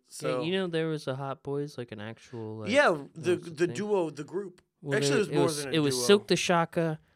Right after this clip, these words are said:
Speaker 2: Mystical, Master P, all those guys.
Speaker 1: Absolutely.
Speaker 2: That's
Speaker 1: How
Speaker 2: what
Speaker 1: did
Speaker 2: we're
Speaker 1: they
Speaker 2: talking
Speaker 1: spell it,
Speaker 2: about.
Speaker 1: though?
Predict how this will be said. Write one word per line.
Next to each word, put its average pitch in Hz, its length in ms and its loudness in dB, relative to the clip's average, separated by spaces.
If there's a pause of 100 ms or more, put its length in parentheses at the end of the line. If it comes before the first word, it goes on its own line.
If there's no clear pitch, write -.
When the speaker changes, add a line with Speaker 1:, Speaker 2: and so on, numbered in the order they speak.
(120)
Speaker 2:
Mystical, 151 640 0
Master 135 460 -2
P, 127 480 -2 (120)
all 120 200 -2
those 120 260 -2
guys. 120 480 -8 (160)
Speaker 1:
Absolutely. 180 720 4
Speaker 2:
That's 139 180 2
Speaker 1:
How 214 60 10
Speaker 2:
what - 60 12
Speaker 1:
did 143 120 8
Speaker 2:
we're 320 60 6
Speaker 1:
they 311 80 6
Speaker 2:
talking 147 260 4
Speaker 1:
spell 233 160 8
it, 185 60 8
Speaker 2:
about. 175 120 0
Speaker 1:
though? 127 240 -2